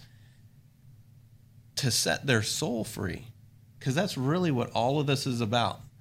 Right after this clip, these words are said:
The Antichrist system that's being erected before us, and then we also have God's kingdom that's his children, and the soul,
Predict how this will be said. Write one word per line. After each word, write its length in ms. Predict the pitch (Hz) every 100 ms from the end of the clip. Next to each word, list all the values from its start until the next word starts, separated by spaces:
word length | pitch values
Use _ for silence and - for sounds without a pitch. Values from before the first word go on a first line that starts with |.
| -
The 180 | - 104
Antichrist 720 | 113 127 156 - 165 165 - - - - -
system 520 | - 165 139 127 117
that's 160 | 120 -
being 240 | 117 135
erected 460 | 143 110 - 147 143
before 400 | 151 - 104 104
us, 180 | 139 - - -
and 140 | 113
then 80 | 117
we 80 | 117
also 260 | 127 147 143
have 220 | 120 101
God's 340 | 110 120 120
kingdom 380 | - 160 165 110
that's 200 | 104 104 -
his 180 | 151 139
children, 440 | 104 113 104 117
and 160 | 135 113
the 100 | -
soul, 400 | - 117 107